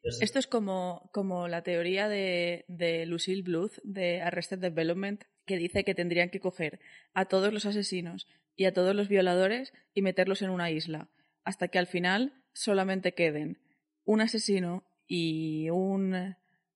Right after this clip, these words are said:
Speaker 2: eh, violador y, y al final solamente quede, eh, un asesino.
Speaker 1: Eso es verdad. Aunque hicieron lo mismo con
Speaker 2: Chan,
Speaker 1: Amé-,
Speaker 2: chan.
Speaker 1: hicieron lo mismo con América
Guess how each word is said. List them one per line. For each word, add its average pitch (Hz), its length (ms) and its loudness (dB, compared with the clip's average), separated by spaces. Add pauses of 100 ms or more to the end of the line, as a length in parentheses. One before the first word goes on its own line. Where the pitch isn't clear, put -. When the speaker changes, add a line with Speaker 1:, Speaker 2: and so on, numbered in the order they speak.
(100)
Speaker 2:
eh, 165 640 2
violador 175 500 4 (580)
y, 170 760 4
y 156 800 -4
al 170 120 -4
final 160 360 -2
solamente 160 460 -6
quede, 151 560 -4
eh, 147 560 -8
un 151 160 -6
asesino. 151 440 -10 (280)
Speaker 1:
Eso 160 180 -8
es 139 60 -6
verdad. 110 400 -4
Aunque 127 180 -6
hicieron 170 260 -8
lo 196 80 -2
mismo 175 320 6
con 170 140 2
Speaker 2:
Chan, 123 140 0
Speaker 1:
Amé-, 151 80 -2
Speaker 2:
chan. - 200 -12
Speaker 1:
hicieron 156 260 -4
lo 165 100 0
mismo 143 260 -2
con 107 120 -6
América 151 500 -6